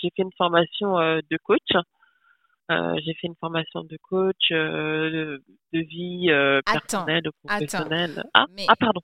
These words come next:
Speaker 2: attends, non, non, mais
Speaker 1: Je n'ai
Speaker 2: oui,
Speaker 1: pas dit.
Speaker 2: tu es de, de, non, mais en fait, c-, comment ? Ok, ok. Tu sais quoi ? Tu vas, tu vas, tu, tu t'es lancé dans le coaching, t'as fait une formation de coaching. Ok, donc là, tu l'as spoilé, c'est bon, c'est pas grave.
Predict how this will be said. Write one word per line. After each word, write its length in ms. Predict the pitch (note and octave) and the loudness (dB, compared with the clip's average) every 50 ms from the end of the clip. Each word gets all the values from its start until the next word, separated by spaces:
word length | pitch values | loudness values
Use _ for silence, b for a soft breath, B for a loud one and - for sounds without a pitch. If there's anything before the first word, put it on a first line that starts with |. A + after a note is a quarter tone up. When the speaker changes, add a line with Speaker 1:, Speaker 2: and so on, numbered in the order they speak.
| _ _ - | _ _ -6
Speaker 2:
attends, 300 | G#3+ G3+ - G#3+ E3+ A3+ | -6 -6 -4 -4 -2 -2
non, 100 | E4+ F4+ | 0 0
non, 80 | D4 B3 | 0 0
mais 100 | G#3+ A3+ | 2 2
Speaker 1:
Je 40 | |
n'ai 60 | C4+ C#4+ | 2 2
Speaker 2:
oui, 120 | D4+ C4 | 2 2
Speaker 1:
pas 60 | C#4 | 2
dit. 200 | C#4 - - G#3+ | 0 -2 -8 -4
Speaker 2:
tu 260 | - - - A#3 A#3 | -2 -2 -2 0 0
es 120 | A#3 A3+ A3 | -2 -2 -2
de, 320 | G3+ G#3 G3+ G3 F#3 E3 - F#3 | -2 -4 -4 -4 -4 -6 -4 0
de, 160 | C4 A4 A4+ | 2 2 4
non, 80 | B3+ B3+ | 2 2
mais 140 | A3 - - - | -2 -4 -6 -2
en 40 | G3+ | 4
fait, 220 | C#4 A#3 A#3 - | 4 4 4 2
c-, 60 | _ _ _ _ _ - - - B3 | _ _ _ _ _ -20 -20 -20 -12
comment ? 440 | - C4 C4+ C#4+ D4 G3+ G#3+ F4+ F4+ - - _ _ - | -6 -4 -4 -2 -2 -4 -4 -4 -8 -10 -14 _ _ -14
Ok, 220 | G3+ G3+ - G#3 F3 D#3 - _ _ - | -12 -10 -10 -10 -10 -12 -14 _ _ -8
ok. 180 | G#3+ G#3+ - F#3 F#3 - _ _ _ _ _ _ | -8 -8 -8 -12 -12 -16 _ _ _ _ _ _
Tu 60 | B3+ B3+ | -10 -6
sais 140 | D4 C4+ | -6 -6
quoi ? 280 | C4+ C#4+ C4 C4+ D4 E4+ - _ _ _ _ _ _ | -2 0 0 0 0 -4 -10 _ _ _ _ _ _
Tu 120 | - A3 | -6 -4
vas, 80 | G#3+ - | -4 -4
tu 240 | - - - A#3 G#3+ | -4 -6 -6 -6 -2
vas, 160 | G#3 G#3 G#3 | -2 -2 -4
tu, 160 | - - - | -4 -8 -12
tu 120 | - - - | -12 -10 -6
t'es 120 | - A3+ | -4 -2
lancé 220 | A3 G#3+ G#3 - A3 | -2 -2 -4 -4 -4
dans 80 | G#3 | -6
le 60 | F#3+ | -6
coaching, 440 | F#3+ - F3+ F3 - - G3 G#3+ A3+ - G#3 - | -6 -8 -10 -8 -6 -6 -4 -6 -6 -8 -6 -4
t'as 120 | - F#3 | -4 -4
fait 120 | - - | -2 -2
une 80 | G#3+ G3+ | -4 -4
formation 720 | - - G3 F#3 F3+ F3 F3+ - - - G#3 G#3+ A3 G#3 | -4 -4 -4 -4 -4 -6 -6 -8 -8 -6 -6 -8 -6 -8
de 140 | F#3+ F3 E3+ | -8 -10 -12
coaching. 400 | D#3 - F3 D#3+ - - D#3+ D3+ - - - | -12 -12 -12 -12 -12 -12 -12 -16 -18 -16 -16
Ok, 160 | F3 E3 - F#3 | -16 -12 -12 -8
donc 160 | F3 F#3+ F3+ G3 | -8 -8 -6 -2
là, 220 | G3 G3 G3 G3 | -2 0 0 0
tu 140 | G3 - F#3+ | -2 -6 -6
l'as 140 | E3+ E3+ E3+ | -6 -6 -6
spoilé, 380 | - - E3 D#3 D#3 F3+ F3+ | -6 -8 -8 -8 -6 -8 -8
c'est 180 | F3+ - F3+ F#3 | -8 -6 -8 -8
bon, 160 | D#3+ - - - _ _ | -8 -10 -16 -18 _ _
c'est 100 | - D3 | -16 -8
pas 140 | - - C#3 | -6 -6 -4
grave. 360 | C#3 C#3 F3+ B3 C#4 G3+ - | 0 2 2 2 2 0 0